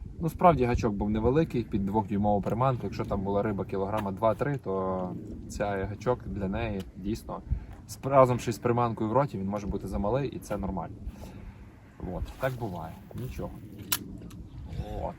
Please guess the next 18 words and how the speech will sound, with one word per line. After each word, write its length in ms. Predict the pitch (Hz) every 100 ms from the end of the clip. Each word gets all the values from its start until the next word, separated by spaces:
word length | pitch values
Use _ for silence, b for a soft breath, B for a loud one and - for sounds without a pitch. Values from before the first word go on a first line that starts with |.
| - - - - -
Більше 300 | - 185 -
таких 180 | - 160
покльовок 420 | - - 139 -
не 60 | 123
було, 360 | 127 202 202
ми 500 | 165 135 135 127 117 110 104 101 98
добиваємо 680 | 107 104 101 117 110 98 92
ще 120 | 98
от 100 | 95
зараз 300 | 101 101 -
останнє 360 | 101 113 117 160
місце 400 | 190 165 - 160
і 120 | 226
будемо 320 | 120 107 101
йти 160 | 101 120
збиратися 420 | - 101 101 -
помаленьку 400 | 101 98 95 90
додому. 380 | 85 82 -